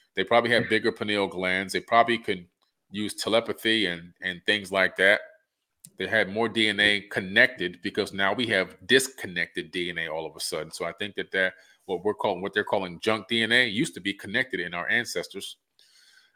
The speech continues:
Uh, but they, they started trying to clone them at first.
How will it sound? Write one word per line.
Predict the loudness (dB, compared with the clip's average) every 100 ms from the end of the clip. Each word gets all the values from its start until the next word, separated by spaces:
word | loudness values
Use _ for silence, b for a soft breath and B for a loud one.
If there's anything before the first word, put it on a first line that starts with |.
| -2
Uh, | 2 4 2 0 -2
but | 2
they, | 6 6 6 4
they | 0
started | 2 2 2
trying | 0 -2
to |
clone | -2 -2 -2 -2
them | -6
at | -6
first. | -2 -2 -2 -10